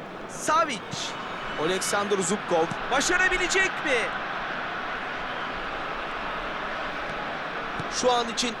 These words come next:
iki takım tek farklı skorla birbirinden ayrılıyor. Evet, skor bir sıfır.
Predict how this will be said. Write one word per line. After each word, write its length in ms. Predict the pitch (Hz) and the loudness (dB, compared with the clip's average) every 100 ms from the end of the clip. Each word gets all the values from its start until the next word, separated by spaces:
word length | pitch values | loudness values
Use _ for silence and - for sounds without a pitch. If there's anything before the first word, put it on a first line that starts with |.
| 220 | -6
iki 200 | 214 277 | -2 0
takım 320 | 240 - 220 190 - - - | 2 2 2 0 -8 -10 0
tek 180 | 294 302 - | 0 0 0
farklı 340 | 262 247 - 247 | 2 2 2 -4
skorla 580 | - - 247 240 240 190 | -2 4 4 6 2 0
birbirinden 500 | 233 226 220 220 220 | -4 -4 -2 0 2
ayrılıyor. 540 | 208 208 208 202 190 - - - - 170 | 2 2 4 4 4 2 -4 -6 -2 2
Evet, 260 | 208 214 - - - | 4 4 0 -4 -4
skor 400 | - - 254 262 | -2 2 4 4
bir 100 | 233 | 2
sıfır. 360 | 202 214 208 | 2 4 4